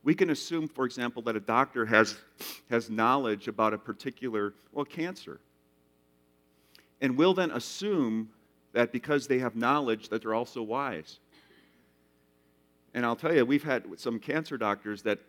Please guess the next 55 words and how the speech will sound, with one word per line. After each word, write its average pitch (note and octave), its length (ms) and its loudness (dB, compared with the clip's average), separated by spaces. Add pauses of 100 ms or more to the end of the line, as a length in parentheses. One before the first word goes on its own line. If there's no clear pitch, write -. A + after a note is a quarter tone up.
(120)
don't C3+ 220 -6
ha-, B2+ 220 -16
are, G#2+ 140 -2
don't B2 260 -2
show - 200 -4
a - 20 0
lot - 280 2
of A#2+ 120 4
wisdom. A#2+ 640 0 (360)
They're, B2+ 200 2
you C3+ 120 0
know, B2+ 100 2
they B2+ 80 2
have C3 100 2
a C3+ 40 2
lot C3 200 4
of A#2 60 -6
knowledge, A#2+ 580 0
but A#2 100 -6
they B2+ 100 2
don't B2 220 0
show B2 160 -4
a - 20 0
lot A2+ 200 0
of G#2+ 100 -4
wisdom. B2 380 -6
In G#2+ 80 -4
fact, C3 260 -2
the - 80 -6 (140)
Lord C#3+ 400 2
spoke - 340 0
very B2+ 180 4
strongly C3+ 520 -2
about G#2 320 -2
this, - 300 -10 (420)
about A#2+ 260 4
the A#2+ 60 0
wisdom A#2+ 380 2
of G#2+ 80 -2
this G2+ 200 -14
world, B2+ 280 2
and G2+ 100 -6
so B2 220 0
did, A2+ 260 -2
uh, F#2+ 200 -2 (200)
the G#2 60 -8
Apostle A#2 420 -2
Paul. A#2 500 -2 (380)
In A#2 100 -6
First D#3 320 -4
Corinthians C3 460 -2
one B2+ 260 -4
nineteen C3 420 -2
to A2 60 -4
twenty-four A#2 800 -4